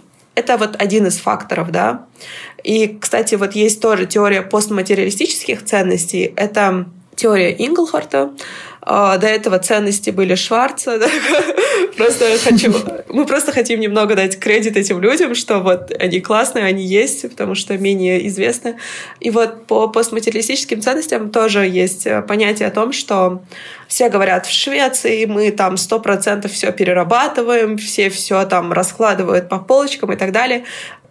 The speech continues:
Нужно понимать, что в Швеции нету материальных проблем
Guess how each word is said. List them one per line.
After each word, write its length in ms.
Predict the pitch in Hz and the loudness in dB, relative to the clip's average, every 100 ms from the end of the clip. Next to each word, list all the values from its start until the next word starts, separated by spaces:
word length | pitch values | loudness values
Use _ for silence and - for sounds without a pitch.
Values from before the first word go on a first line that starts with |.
| - | -8
Нужно 320 | 214 240 233 | 2 2 2
понимать, 400 | 226 214 214 208 - | -2 -2 0 0 -2
что 200 | - 202 | -2 -2
в 160 | - | -2
Швеции 800 | - - 247 311 311 277 226 - - | -4 -2 0 0 0 2 2 2 0
нету 640 | 208 262 269 233 214 - - | 2 2 2 4 4 2 -4
материальных 640 | 202 214 220 214 196 170 - | -2 2 2 2 2 -4 -2
проблем 560 | 190 190 190 170 170 | -2 2 0 0 -6